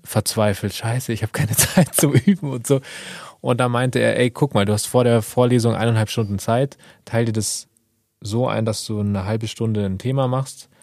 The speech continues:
und das nach der Uni auch, sodass du drei Stunden hast." Und ich hab in der Zeit auf jeden Fall mehr gelernt oder besser geübt als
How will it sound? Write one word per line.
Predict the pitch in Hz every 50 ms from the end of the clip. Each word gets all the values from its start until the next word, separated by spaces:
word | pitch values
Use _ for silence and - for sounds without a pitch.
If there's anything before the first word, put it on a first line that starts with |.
| _ _ _ _ _
und | - 110 110 98 -
das | - 110 - - - -
nach | - 98 104 104 101 -
der | - 104 104
Uni | 113 113 104 101
auch, | 92 104 131 139
sodass | - - 107 107 98
du | - -
drei | - - 110 110
Stunden | - - 127 131 131 131
hast." | 131 - -
Und | 110 110
ich | - -
hab | 123 110
in | 113 110 -
der | - 120 135 151
Zeit | - - - 131 127 117
auf | 107 110 -
jeden | - 135 151 147
Fall | 139 - 123 113
mehr | 107 110 117 127 131
gelernt | 127 123 110 107 110 110 113 113 117 -
oder | 107 104 104 101 101 95 87 - _ _ _ _ _ _ _ _ _ _ _ _ _ _ _ _ _ _ _ _ _ _ _
besser | - 135 135 - 131 117
geübt | 107 113 - 127 123 - -
als | - - 107 101 - - -